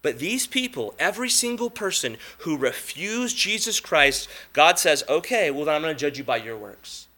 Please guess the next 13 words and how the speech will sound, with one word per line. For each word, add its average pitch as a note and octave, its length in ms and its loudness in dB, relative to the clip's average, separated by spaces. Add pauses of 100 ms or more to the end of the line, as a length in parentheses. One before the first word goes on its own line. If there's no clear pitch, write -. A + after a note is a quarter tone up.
(440)
And A#2+ 60 -8
by D#3+ 120 8
the E3+ 80 0
way, D3+ 200 6
everything D#3+ 460 2
you've C3+ 120 -4
ever C3+ 180 2
done B2+ 260 -2
are A#2+ 80 -4
written A#2 220 -6
in A2+ 100 -10
these G#2+ 160 -12
books." - 540 -14